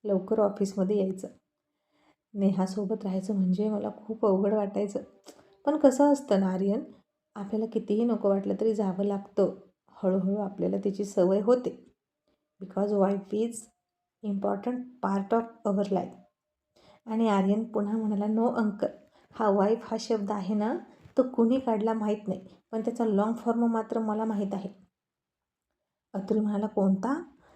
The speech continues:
आणि आर्यन म्हणाला, "Without information fight every day." म्हणजे वाईफ काहीही कारण नसताना कुठूनही सुरू होतात भांडायला. तसा अतुल आता खूप हसला आणि म्हणाला,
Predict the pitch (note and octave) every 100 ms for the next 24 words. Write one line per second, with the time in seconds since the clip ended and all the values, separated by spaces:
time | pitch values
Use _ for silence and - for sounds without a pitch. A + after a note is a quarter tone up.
0 | _ - G#3+ G#3+ G#3+ G3 F#3+ G3+ G#3 G#3+
1 | G#3+ - - _ A3+ A3 C#4 - A#3 -
2 | A3 G#3 G3 B3+ C4 - A3 A3+ A3 G#3
3 | F#3 - - _ _ _ _ - G3+ G3
4 | A#3+ A3 - - - _ _ _ G3 F#3+
5 | G3+ D4+ D4+ A#3+ G#3 G3+ G3+ A3 A3+ A#3
6 | C4+ G#4 G4 - G#3 G3 - - - _
7 | _ _ _ G3 F#3+ F#3+ F#3 F#3+ - -
8 | _ _ _ - G#3 G#3 G3 F#3+ - A3
9 | A3 G#3 G#3 - - D#4+ - G3 G#3+ A3+
10 | G3+ G3+ G3 G3+ G3 A3